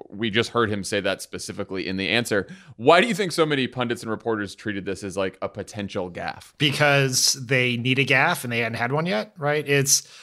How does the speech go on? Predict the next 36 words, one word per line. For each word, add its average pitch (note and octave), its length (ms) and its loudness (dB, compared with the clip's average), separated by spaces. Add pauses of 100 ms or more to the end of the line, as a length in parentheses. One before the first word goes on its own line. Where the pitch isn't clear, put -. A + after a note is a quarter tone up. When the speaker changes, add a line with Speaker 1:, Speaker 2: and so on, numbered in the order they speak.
Speaker 2:
look, B3 180 4 (100)
they're, G3+ 400 4 (480)
I - 60 -10
mean, A#3 280 6 (120)
I, G#3 40 8
I G#3 280 6
think G3+ 160 4
it's - 140 2
two A#3+ 220 4
separate E3+ 720 4 (360)
but D3 120 0
equally C#3+ 280 0
stupid B2+ 280 -4
things. C#3+ 340 0
One E3 420 4
is C3+ 840 2 (320)
this C#3+ 260 6
desperate D3 540 2
desire B2+ 680 4
for B2 220 -6
some C3+ 260 2
sort C3 180 -4
of A2+ 60 -8
change B2 300 -4
in A#2 60 -10
the A2 60 -8
narrative. C#3+ 500 -2
The, C3 380 0 (500)
the D3+ 80 2
rate, D#3 420 2
but - 200 2
Joe F#3+ 120 6
Biden G#3+ 180 6
has E3+ 100 4
been D3 140 -2
winning A#2+ 360 0